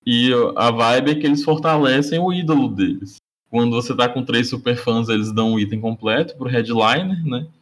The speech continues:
Que é o, o escolhido, né? A unidade especial. Com quatro, o Headliner, além do item, recebe vida adicional e vampirismo. E com cinco, o item do Headliner vira radiante. Só que, assim, os, os superfãs são mais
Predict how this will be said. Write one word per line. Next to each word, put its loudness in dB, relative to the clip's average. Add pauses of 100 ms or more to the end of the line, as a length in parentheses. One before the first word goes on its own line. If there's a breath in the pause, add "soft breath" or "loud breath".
(220)
Que -2
é 4
o, 0
o 0
escolhido, -2
né? -6
A -12
unidade 0
especial. -4 (320)
Com 0
quatro, 0
o 0
Headliner, 2
além 0
do 0
item, -2
recebe 0
vida 0
adicional 0
e 0
vampirismo. 0
E -4
com -2
cinco, -2
o 2
item 0
do 0
Headliner 0
vira 0
radiante. -4 (380)
Só 0
que, 0
assim, -2
os, 2
os 2 (200)
superfãs 0
são 0
mais 0